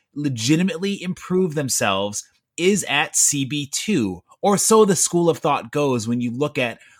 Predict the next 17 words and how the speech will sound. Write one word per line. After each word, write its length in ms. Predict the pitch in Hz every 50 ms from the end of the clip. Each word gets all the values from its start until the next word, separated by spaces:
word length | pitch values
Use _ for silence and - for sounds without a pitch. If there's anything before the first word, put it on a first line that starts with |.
| _ -
Levi 360 | 120 139 170 165 190 190 196
Wallace. 560 | 180 147 135 131 131 127 127 131 127 - -
And 180 | - 156 151 151
it 100 | 151 -
seems 300 | - 190 185 185 170 156
like 180 | 160 151 - -
every 300 | 156 185 180 175 220 226
year 420 | 202 165 147 165 196 208 185 139 131
it's 160 | 127 123 -
a 80 | 143 127
rite 300 | 120 131 135 151 151 156
of 120 | 147 -
passage 460 | - 135 135 147 143 - 147 127 -
for 160 | - - 120
Bills 400 | 101 - 127 123 135 143 135 -
fans 400 | - 117 110 107 110 110 107 - - _ _ _ _ _ _ _ _ _ _ - - - -
to 360 | - - 170 165 156 156 135